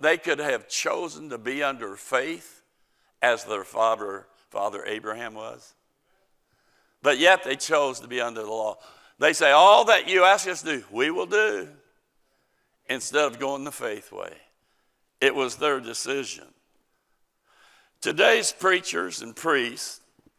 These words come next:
they use some of these verses here to get their congregation, to have them to do what they want them to do. They bark out,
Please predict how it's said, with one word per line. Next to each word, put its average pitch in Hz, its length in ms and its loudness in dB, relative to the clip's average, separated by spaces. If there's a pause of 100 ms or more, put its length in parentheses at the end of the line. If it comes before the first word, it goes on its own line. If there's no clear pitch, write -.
(380)
they 175 160 2
use 202 360 0
some - 520 0
of 147 60 -4
these 135 240 -4
verses 135 520 0
here 104 420 -10 (760)
to 147 100 -2
get 226 240 2
their 196 140 -2
congregation, 160 1000 -2
to 135 140 0
have 190 340 2
them 175 220 0
to 143 140 -8
do 160 540 -2 (360)
what 151 300 4
they 139 160 4
want 135 260 -2
them 123 240 -8
to 107 100 -12
do. 107 340 -12 (1300)
They 139 160 2
bark 196 420 2
out, 131 260 4